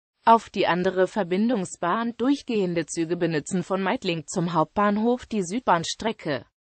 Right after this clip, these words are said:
Sie tauchten von dieser früher vor dem zweitausendzehn abgerissenen Südbahnhof in den nicht mehr bestehenden Steudeltunnel ein,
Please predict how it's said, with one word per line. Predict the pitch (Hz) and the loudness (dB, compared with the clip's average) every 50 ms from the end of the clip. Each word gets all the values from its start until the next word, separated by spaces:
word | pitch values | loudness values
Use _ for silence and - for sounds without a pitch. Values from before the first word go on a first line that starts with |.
| _ _ _ | _ _ _
Sie | - - 226 - | -6 -4 -4 -2
tauchten | - 220 190 190 190 - - 180 175 | 0 0 0 0 0 -4 -8 -8 -8
von | - - 196 180 175 | -6 -4 -4 -4 -2
dieser | 170 185 185 160 180 165 160 | -4 -4 -2 0 0 0 0
früher | - - 196 233 285 302 262 - | -2 -4 -2 2 2 4 2 2
vor | - 190 | 2 0
dem | 180 180 180 180 | 0 2 0 0
zweitausendzehn | - - - 196 226 247 - 285 294 262 294 285 - - - 196 185 180 | -2 -2 0 0 0 0 0 0 0 0 0 -2 0 2 2 2 2 2
abgerissenen | - - 170 - - - 185 175 185 185 - - 220 220 208 185 | 0 -4 -4 -4 -4 -6 -4 -2 -2 -2 -2 0 0 0 0 -2
Südbahnhof | 165 185 185 - 156 151 147 147 143 - | -2 -4 -4 -2 -2 -2 -2 -2 -4 -6
in | - - 185 | -6 -4 -2
den | 180 175 175 | 0 0 0
nicht | 180 208 - - | -2 -4 -4 -2
mehr | 214 196 190 | 0 0 0
bestehenden | 190 190 - - - 196 170 170 175 175 175 185 233 262 | 0 -2 -4 -4 -2 -2 0 0 0 0 -2 -2 -2 -4
Steudeltunnel | - - 269 262 233 196 190 165 - - 196 175 170 165 156 | -6 -4 -2 -2 0 0 -2 -2 -4 -4 -4 -4 -2 -2 -2
ein, | - - 147 143 135 135 127 139 | -2 -2 -4 -4 -4 -6 -8 -12